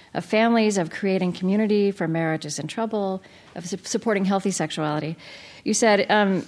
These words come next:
if this kind of law becomes the impetus for Christians to start leading in these ways, it may be the best thing that's happened to traditional marriage in more than a generation.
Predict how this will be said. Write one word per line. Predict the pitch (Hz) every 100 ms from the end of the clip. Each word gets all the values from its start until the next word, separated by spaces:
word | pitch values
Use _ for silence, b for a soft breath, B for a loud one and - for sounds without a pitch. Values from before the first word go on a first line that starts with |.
| -
if | 247 277 - -
this | 240 233
kind | - 226
of | 214
law | 196 185 185
becomes | 208 220 196
the | -
impetus | 180 175 190 208 -
for | 202
Christians | 190 220 - 202 190
to | - 202 185 180
start | - 208 185
leading | 196 196 190
in | 196
these | 220 226
ways, | 208 185 185
it | 220
may | 196 185
be | 208
the | 208
best | 165 175 - -
thing | 165
that's | 160 156
happened | - 214 - 190 202
to | 214
traditional | 196 175 175 208 202
marriage | 180 165 170 185 -
in | 190
more | 180 156
than | 160 160
a |
generation. | 156 151 190 220 - 117